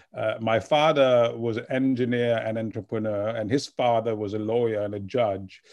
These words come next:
And at home, we always talked about either the law and ethics or business. And sort of that was how I was, uh, basically, uh, I, I lived in that environment. And, uh,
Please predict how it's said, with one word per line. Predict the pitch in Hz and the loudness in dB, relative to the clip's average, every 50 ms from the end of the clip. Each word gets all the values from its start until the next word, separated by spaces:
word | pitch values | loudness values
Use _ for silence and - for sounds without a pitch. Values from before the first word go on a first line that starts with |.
| - - - | -20 -12 -6
And | 127 123 | -4 -2
at | 127 120 110 | -2 0 4
home, | 131 147 151 147 139 131 120 117 | 6 8 8 8 6 4 0 -2
we | 120 123 120 120 127 123 | -2 -2 -2 -4 -4 -4
always | 131 139 156 156 151 143 127 - | -2 0 2 4 4 2 2 2
talked | - 135 127 - 135 | 0 -2 -2 -2 -2
about | 120 113 110 117 | -2 0 0 0
either | 117 120 123 113 113 107 | 0 0 -2 -2 -4 -4
the | 107 113 | -4 -4
law | 113 113 127 135 139 139 135 131 127 127 120 110 | -2 0 0 2 2 4 2 2 2 2 2 0
and | 104 98 98 120 139 | 0 -2 -4 -4 -2
ethics | 135 143 135 - - 135 123 113 - - - | -2 -2 -2 0 0 0 0 -2 -2 -6 -8
or | 120 101 | -8 -6
business. | 95 143 156 139 139 127 120 113 110 110 95 - - _ - - - _ _ | -2 -2 -2 -2 -2 -2 -4 -4 -4 -6 -8 -10 -14 _ -20 -20 -20 _ _
And | - 127 120 107 | -6 -4 -4 -4
sort | - 151 143 131 | -2 0 0 0
of | 117 110 117 | 0 2 4
that | 143 147 139 131 | 4 4 4 4
was | 135 127 110 104 - - _ - - - - _ | 2 2 0 -2 -6 -14 _ -20 -20 -20 -20 _
how | - 131 135 131 127 | -4 0 2 4 4
I | 123 127 131 127 120 | 4 4 4 2 2
was, | 120 117 107 - - - | 0 -2 -4 -6 -8 -8
uh, | 123 117 110 104 101 101 98 98 - - - | -4 -2 0 0 0 -2 -4 -6 -8 -10 -8
basically, | 117 127 123 120 - 127 - - 117 113 110 104 101 110 - | -6 -4 -4 -4 -6 -8 -8 -6 -4 -4 -4 -4 -6 -8 -10
uh, | - 107 98 101 98 98 107 - - 139 139 - - 330 320 302 | -8 -6 -4 -4 -4 -6 -8 -10 -12 -14 -16 -16 -14 -14 -10 -10
I, | 220 - 135 139 143 147 143 143 - 131 | -8 -4 0 0 2 2 2 0 2 2
I | 131 | 2
lived | 131 143 156 143 151 | 2 0 0 -2 0
in | 135 | 0
that | 139 135 135 | 0 0 0
environment. | 123 120 113 - 120 123 123 123 117 104 95 92 95 98 101 - - _ _ _ _ _ _ _ - | 0 -2 -2 -2 0 0 2 0 0 -2 -4 -8 -10 -12 -14 -16 -20 _ _ _ _ _ _ _ -8
And, | 127 123 120 120 120 117 110 104 - - - 123 | -6 -4 -4 -4 -4 -4 -6 -8 -10 -12 -8 -4
uh, | 113 107 107 104 104 101 98 101 98 | -2 -2 0 0 0 0 0 -2 -4